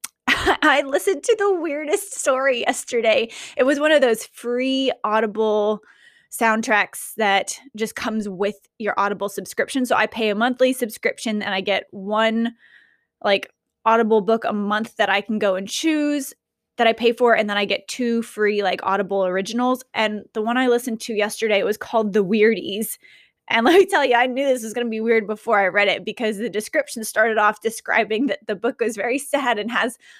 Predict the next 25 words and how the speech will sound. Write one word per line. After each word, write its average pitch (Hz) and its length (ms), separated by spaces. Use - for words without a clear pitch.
a 226 100
lot 233 240
of 240 200
death 262 340
involved. 202 560
Um, 208 360
but 269 100
then 320 140
I 440 180
read 427 180
on 285 180
and 262 120
I 254 100
was 247 160
like, 247 220
"Okay, 302 380
but 233 120
it 220 120
looks 392 200
kinda 294 280
kooky, 233 520
like, 202 200
kinda 208 240
Halloweenish 247 680
weird." 254 400